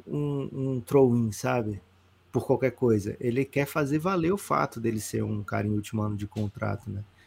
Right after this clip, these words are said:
Pelas ramificações do salary cap agora,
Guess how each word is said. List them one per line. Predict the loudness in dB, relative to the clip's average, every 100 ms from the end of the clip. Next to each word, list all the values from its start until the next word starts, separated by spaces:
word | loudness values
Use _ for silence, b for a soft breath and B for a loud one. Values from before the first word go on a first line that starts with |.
| b b _
Pelas | 2 6 6
ramificações | 4 2 0 0 0 0 2 0 0
do |
salary | -2 0 0 0
cap | -2 0 0 -2
agora, | -6 -2 0 0 -2